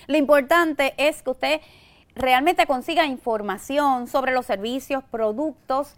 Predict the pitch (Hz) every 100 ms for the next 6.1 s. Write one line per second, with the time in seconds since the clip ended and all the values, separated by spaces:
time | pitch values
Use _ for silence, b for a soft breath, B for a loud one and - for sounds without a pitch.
0 | b 320 392 349 311 294 302 247 233 240
1 | - 226 269 240 226 233 226 202 208 240
2 | 233 208 202 185 202 185 180 - 208 240
3 | 214 196 202 - 254 262 262 220 - _
4 | - - 247 247 254 254 262 311 254 240
5 | 233 214 202 202 214 262 302 339 311 240